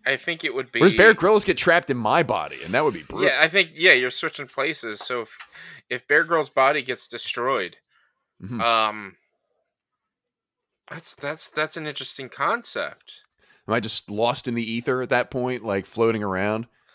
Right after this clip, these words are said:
Speaker 2: And then also, i-, i-, the, the, the alternative is that if you trade places, for example, Rich with, with Jeff Bezos, and you suddenly see,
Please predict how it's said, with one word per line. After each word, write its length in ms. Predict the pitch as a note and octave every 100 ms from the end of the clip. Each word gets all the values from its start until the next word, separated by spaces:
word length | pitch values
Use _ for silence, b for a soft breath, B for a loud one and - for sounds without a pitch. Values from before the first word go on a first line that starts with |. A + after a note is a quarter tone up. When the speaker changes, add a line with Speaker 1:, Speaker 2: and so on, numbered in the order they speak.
| b -
Speaker 2:
And 80 |
then 80 | F3
also, 380 | F#3 C#4 D#3+ C3+
i-, 40 |
i-, 280 | C#3+ D3+ D#3+
the, 160 | D#3 D3+
the, 180 | D3 C#3+
the 200 | C#3 C3+
alternative 400 | C3 A#3 G3+ B2+
is 100 | A#2
that 140 | B2
if 100 | A2+
you 80 | B2
trade 260 | - C#3+
places, 300 | - C3 A#2+
for 140 | - A2
example, 320 | G#2+ C3 G2+
Rich 280 | F#2+ A#2+ -
with, 180 | G2+ - _
with 180 | G#2 -
Jeff 220 | A#2+ A#2+
Bezos, 600 | A2 B2 A2+ F2 E2 - b b b b
and 100 | A2
you 60 | B2+
suddenly 400 | - C3 C3+ B2
see, 480 | - B2+ A2 G#2